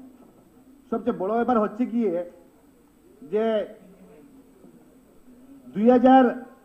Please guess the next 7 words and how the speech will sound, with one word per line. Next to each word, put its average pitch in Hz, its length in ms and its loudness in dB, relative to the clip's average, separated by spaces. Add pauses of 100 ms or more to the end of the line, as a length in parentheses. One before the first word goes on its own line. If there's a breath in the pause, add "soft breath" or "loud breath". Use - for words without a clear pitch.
(1500)
আঠারো 226 300 6
উনিশ, 240 500 6 (840)
উনিশ 214 460 4
বিশ 240 300 6 (840)
এবং 226 240 4
বিশ 233 280 2
একুশ, 185 280 0